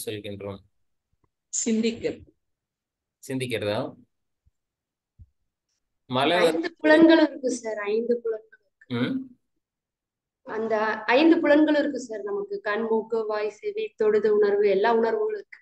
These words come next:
Speaker 1: ஆ, அஞ்சு இருக்கு. அப்ப அஞ்சறிவு உயிரினம், கரெக்டா? ஆனா ஒத்துக்க மனசு மறுக்கிறது. ஆ? நீ என்ன சொன்னாலும்,
Speaker 3: அறிவு சார் நமக்கு.
Speaker 1: என்ன சொன்னாலும் என் மனம் ஏற்க மறுக்கிறது,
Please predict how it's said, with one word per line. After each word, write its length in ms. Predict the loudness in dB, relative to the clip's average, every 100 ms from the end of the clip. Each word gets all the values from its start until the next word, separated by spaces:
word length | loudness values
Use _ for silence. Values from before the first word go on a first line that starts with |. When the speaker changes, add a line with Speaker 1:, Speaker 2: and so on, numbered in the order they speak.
| _ _
Speaker 1:
ஆ, 140 | -8 -4
அஞ்சு 260 | -2 0 0
இருக்கு. 220 | -2 -4
அப்ப 140 | -6 -6
அஞ்சறிவு 380 | -2 -2 -2 -2
உயிரினம், 480 | -4 -6 -6 -10 -10
கரெக்டா? 300 | -8 -4 -4 -6 -12 -20 _ _ _ _ _ _ _ _ _ _ _ _ _ _ _ -6 -6 -6 -12 -16 _ -20 -20 _ _ _ _ _ _ _ _
ஆனா 160 | -8 -4
ஒத்துக்க 280 | -4 -4 -6
மனசு 300 | -6 -8 -8 -8
மறுக்கிறது. 440 | -6 -6 -6 -8 -8
ஆ? 240 | -6 -6 -8 _
நீ 120 | -6 -4
என்ன 220 | -2 -4
சொன்னாலும், 460 | -4 -6 -4 -4 -2
Speaker 3:
அறிவு 280 | -2 0 -2
சார் 240 | 0 0
நமக்கு. 420 | 0 -2 -4 -8 -10
Speaker 1:
என்ன 260 | -6 -4 -2
சொன்னாலும் 540 | -2 -4 -2 -2 -2
என் 200 | -4 -2
மனம் 180 | -4 -4
ஏற்க 340 | -2 -4 -4
மறுக்கிறது, 560 | -6 -4 -4 -6 -6 -6